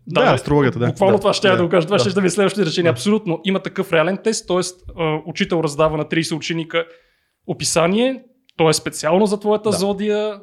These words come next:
Speaker 2: доколко смяташ, че отговаря на теб, над деветдесет процента казват, че отговаря за тях, а то е едно и също за абсолютно всички.
Speaker 3: Да.
Speaker 2: Зодиите също са абсолютна глупост, нали? Ако някой смята, че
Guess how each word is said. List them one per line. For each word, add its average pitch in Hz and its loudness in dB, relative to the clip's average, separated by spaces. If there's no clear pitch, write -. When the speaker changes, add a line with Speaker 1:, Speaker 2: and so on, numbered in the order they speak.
Speaker 2:
доколко 185 0
смяташ, 165 -2
че - -6
отговаря 147 -2
на 147 -10
теб, 214 -2
над 185 -2
деветдесет 151 -2
процента 156 -6
казват, 143 -2
че - -10
отговаря 147 -2
за 143 -10
тях, 220 -4
а 190 -8
то 190 -2
е 180 2
едно 170 -2
и 151 -2
също 185 -8
за 156 -8
абсолютно 143 -10
всички. - -16
Speaker 3:
Да. 87 -8
Speaker 2:
Зодиите 156 0
също - -4
са - -10
абсолютна 143 -8
глупост, 208 -8
нали? 196 -4
Ако 170 -4
някой 180 0
смята, 160 -2
че 160 -4